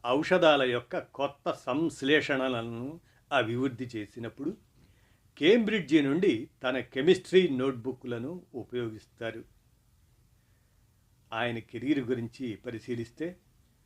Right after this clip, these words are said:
పేద దేశాల్లోని ప్రజలను ప్రధానంగా ప్రభావితం చేసే ఎయిడ్స్, ఇతర రోగాలకు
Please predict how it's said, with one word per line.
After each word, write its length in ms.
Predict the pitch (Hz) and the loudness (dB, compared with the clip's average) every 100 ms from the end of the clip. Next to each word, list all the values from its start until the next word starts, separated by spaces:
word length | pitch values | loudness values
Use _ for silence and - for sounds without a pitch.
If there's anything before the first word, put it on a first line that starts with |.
| _ _ _ | _ _ _
పేద 200 | 123 185 | 6 8
దేశాల్లోని 840 | 196 151 147 143 135 127 123 120 | 8 4 0 2 0 0 -2 -4
ప్రజలను 720 | 110 117 131 147 143 139 151 143 - | -8 -8 -2 0 0 0 -4 -8 -12
ప్రధానంగా 680 | 113 101 143 139 127 127 | -12 0 2 2 0 -2
ప్రభావితం 800 | 120 - 110 120 127 123 123 117 - | -4 -6 -8 -2 -2 -2 -6 -10 -8
చేసే 520 | 117 113 143 120 92 104 _ _ _ _ 131 | -8 -6 -4 -4 -6 -14 _ _ _ _ 2
ఎయిడ్స్, 520 | 143 175 160 - - _ _ _ _ _ - | 6 6 4 -6 -16 _ _ _ _ _ -12
ఇతర 380 | 120 123 165 151 | -10 -2 2 4
రోగాలకు 800 | 127 123 123 127 117 - 135 | 4 2 2 0 -2 -8 -12